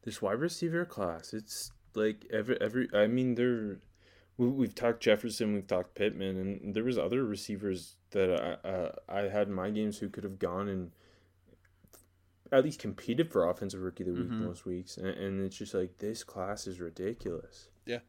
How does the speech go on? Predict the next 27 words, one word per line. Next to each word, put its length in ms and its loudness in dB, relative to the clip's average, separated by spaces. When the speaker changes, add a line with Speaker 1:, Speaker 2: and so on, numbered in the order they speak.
Speaker 2:
no, 200 -10
it's, 360 -12
it's, 420 -10
it's, 420 -8
it, 260 -4
like, 220 -2
are 100 4
we 120 8
ready 260 6
to 60 4
say 160 0
it's 200 0
the 140 -2
all-timer? 600 -6
As, 160 0
at 200 0
least 120 -2
for 120 4
a 40 8
Speaker 1:
Uh, 40 4
Speaker 2:
rookie 220 4
Speaker 1:
it's, 80 2
Speaker 2:
class, 160 2
Speaker 1:
it's, 120 -2
Speaker 2:
at 60 -2
least? 200 -2
Speaker 1:
it's, 180 -14